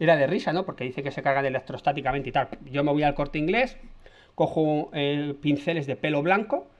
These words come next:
que son muy suavecitos, ¿vale? Eh, pruebo diferentes, ¿no? O sea, nunca, no suelo comprar el mismo y es el que utilizo.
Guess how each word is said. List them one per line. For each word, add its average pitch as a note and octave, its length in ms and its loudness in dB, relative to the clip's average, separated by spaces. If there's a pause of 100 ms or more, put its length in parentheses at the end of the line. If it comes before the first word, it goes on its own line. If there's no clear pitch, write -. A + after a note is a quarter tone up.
(100)
que - 100 -18
son C#3 160 -6
muy C#3+ 120 0
suavecitos, D3 640 -8 (400)
¿vale? F#3 220 -8 (420)
Eh, A#2 340 -12 (140)
pruebo E3+ 240 4
diferentes, D#3 640 -4
¿no? F#3 120 -12
O - 40 -14
sea, B2 140 -16
nunca, B2+ 440 -4 (200)
no D3+ 60 -4
suelo B2+ 200 -2
comprar B2 300 -4
el C#3+ 140 0
mismo G#3+ 360 -6 (800)
y D3+ 80 -2
es - 100 -2
el B2+ 120 -8
que B2+ 60 -6
utilizo. A2 420 -14